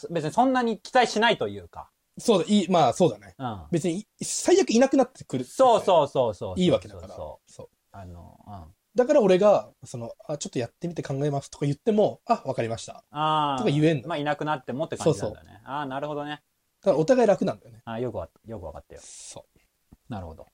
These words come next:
Speaker 2: うん。で、まあ話変わるんだけど、
Speaker 1: うん。
Speaker 2: まあ俺アイドル、結構前から好きで、
Speaker 1: うん。
Speaker 2: まあ中学の時から。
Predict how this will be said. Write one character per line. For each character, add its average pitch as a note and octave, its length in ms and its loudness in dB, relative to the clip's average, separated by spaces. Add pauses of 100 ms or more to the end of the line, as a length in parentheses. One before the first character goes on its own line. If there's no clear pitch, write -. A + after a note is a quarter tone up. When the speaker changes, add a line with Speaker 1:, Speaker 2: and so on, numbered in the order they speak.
(160)
Speaker 2:
う C3 80 -4
ん。 B2+ 60 -4 (1500)
で、 G3+ 80 4
ま G#3+ 80 4
あ - 20 -4
話 A#3 220 2
変 G3+ 80 4
わ F#3 80 6
る G3 60 4
ん F#3 40 2
だ D3+ 60 0
け A#2+ 80 -4
ど、 A2 400 -2
Speaker 1:
う C#3+ 100 -6
ん。 C#3 280 -6 (420)
Speaker 2:
ま A3 80 2
あ G3+ 60 6
俺 G3+ 160 4
ア D4 100 4
イ E4+ 80 6
ド B3+ 100 6
ル、 C3 480 0 (680)
結 F3 80 -12
構 C#3 100 -10
前 D3+ 160 -2
か D#3+ 80 -2
ら - 60 -4
好 - 120 -8
き A#3+ 140 2
で、 A#2 460 -2
Speaker 1:
う E3 100 -6
ん。 A#2+ 220 -6 (1200)
Speaker 2:
ま F#3 80 4
あ - 20 -12
中 - 240 6
学 F#3 160 6
の C#3+ 80 4
時 A#2+ 160 2
か - 80 -4
ら。 G#2+ 240 -8